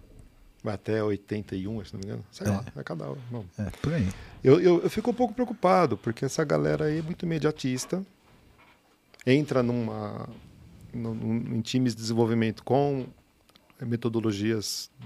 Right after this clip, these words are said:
Speaker 1: desse tipo, estão sendo preparados pra atuar ali no quadradinho, perde o, a, a,
Speaker 2: Visão do todo,
Speaker 1: a
Speaker 2: né?
Speaker 1: visão do todo, né? A, a inteligência de lidar com o todo e troca qualquer emprego por cinquenta conto.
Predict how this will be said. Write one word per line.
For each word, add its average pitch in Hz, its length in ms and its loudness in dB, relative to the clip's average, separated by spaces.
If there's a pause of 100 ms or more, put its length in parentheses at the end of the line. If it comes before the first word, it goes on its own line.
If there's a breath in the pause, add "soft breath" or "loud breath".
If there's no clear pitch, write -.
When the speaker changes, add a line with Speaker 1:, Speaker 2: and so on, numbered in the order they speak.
(140)
Speaker 1:
desse 120 460 -4
tipo, 131 600 -4 (440)
estão 135 220 4
sendo 143 240 6
preparados 127 500 6
pra - 180 2
atuar 113 280 4
ali 107 160 2
no 110 140 2
quadradinho, 113 840 0 (800 soft breath)
perde 139 460 8
o, 117 220 2 (420)
a, 101 840 -8
a, 95 40 -10 (340)
Speaker 2:
Visão 98 240 0
do 90 60 -4
todo, 110 240 -6
Speaker 1:
a 135 60 -4
Speaker 2:
né? 123 100 0
Speaker 1:
visão 123 320 0
do 117 120 -2
todo, 160 680 0 (220)
né? 123 140 -4
A, - 640 -6
a 117 40 -6
inteligência 139 720 0
de 120 100 -10
lidar 110 260 -6
com - 180 -14
o 98 40 -8
todo 151 520 -6 (1080 loud breath)
e 123 80 -2
troca 131 360 0
qualquer 143 280 -2
emprego 135 300 -2
por 143 120 -10
cinquenta 156 400 -6
conto. 117 360 -6